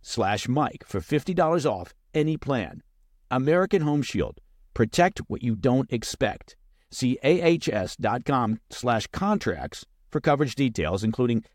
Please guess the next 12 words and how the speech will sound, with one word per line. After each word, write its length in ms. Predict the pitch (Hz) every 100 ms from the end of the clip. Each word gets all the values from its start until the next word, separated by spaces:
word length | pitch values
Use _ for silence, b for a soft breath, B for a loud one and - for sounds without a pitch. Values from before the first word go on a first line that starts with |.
| -
limit 280 | 123 135 143
amounts, 500 | 123 107 117 - -
fees, 420 | 143 110 113 110
limitations, 640 | 123 131 143 123 113 113 - _ -
and 100 | 139
exclusions. 720 | 147 - 123 90 - - - - _ _
When 340 | 120 151 147 156
looking 360 | 170 226 226 175
at 120 | 135
today's 400 | 110 123 113 104
financial 480 | 113 107 101 107 92
environment, 520 | 82 82 78 78 -